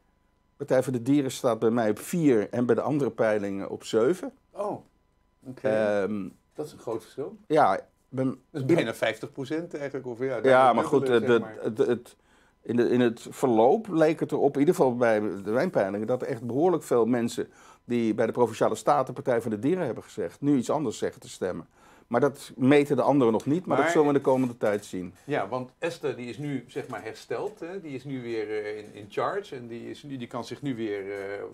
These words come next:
Speaker 2: zeg maar, presenteren. Wat verwacht je daarvan? Is, kan daar weer een, eh, kan daar weer een, een terug-, of zijn er nog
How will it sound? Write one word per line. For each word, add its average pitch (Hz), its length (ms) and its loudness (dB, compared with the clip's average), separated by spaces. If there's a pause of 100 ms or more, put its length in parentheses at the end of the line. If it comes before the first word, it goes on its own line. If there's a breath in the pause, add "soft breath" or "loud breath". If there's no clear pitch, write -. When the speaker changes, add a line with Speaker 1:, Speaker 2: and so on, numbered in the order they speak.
(160)
Speaker 2:
zeg 113 200 -12
maar, 104 160 -14 (680 soft breath)
presenteren. 139 760 -6 (500)
Wat 147 180 -10
verwacht 160 280 -8
je 156 80 -10
daarvan? 165 380 -8
Is, 147 140 -14 (160)
kan 160 160 -2
daar 151 180 0
weer 151 160 -6
een, 151 200 -8
eh, 147 80 -8 (380)
kan 151 140 -12
daar 143 140 -6
weer 135 140 -8
een, 131 100 -10 (140)
een 127 80 -16
terug-, - 300 -8 (200 loud breath)
of - 120 -8
zijn 175 160 -2
er 175 60 -2
nog 165 180 -2